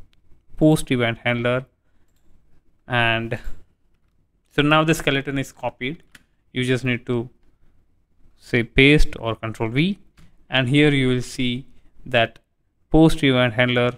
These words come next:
form cust table and form method is cust table init.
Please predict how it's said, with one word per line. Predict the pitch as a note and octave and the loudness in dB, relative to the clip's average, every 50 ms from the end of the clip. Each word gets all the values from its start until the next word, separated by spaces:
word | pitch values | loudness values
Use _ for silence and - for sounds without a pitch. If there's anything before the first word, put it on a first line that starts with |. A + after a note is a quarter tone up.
| - - - | -10 -20 -20
form | - - - - C3 B2 B2 A#2+ A#2+ A#2+ - - _ _ _ | -18 -2 4 6 6 6 6 2 0 -4 -8 -14 _ _ _
cust | _ A#2+ A2+ A2 - - - | _ -4 -4 -4 -4 -8 -2
table | - C3+ C#3 C#3+ D3+ D#3 D#3 D3+ D#3 E3 - _ _ | 0 2 2 4 4 2 2 2 0 -4 -10 _ _
and | _ B2+ A#2+ A#2 A2 | _ -10 -10 -10 -6
form | - - C3+ C3+ C3+ C3 | 0 2 2 2 2 2
method | B2+ B2 A#2 - B2+ B2 B2 A#2+ A2+ - _ _ _ _ _ _ _ _ _ _ _ _ _ _ _ | 0 0 -2 0 -2 -2 -2 -4 -6 -10 _ _ _ _ _ _ _ _ _ _ _ _ _ _ _
is | A#2+ A#2 A2+ - | -8 -8 -8 -8
cust | - _ - B2 - - - - | -8 _ -4 0 2 2 2 2
table | A#2+ A#2 A#2+ A#2+ A#2 A#2 C3 - _ _ - | 0 -2 -2 -2 -4 -4 -6 -12 _ _ -10
init. | B2 A#2 A2 G#2+ A2 | -8 -8 -8 -8 -12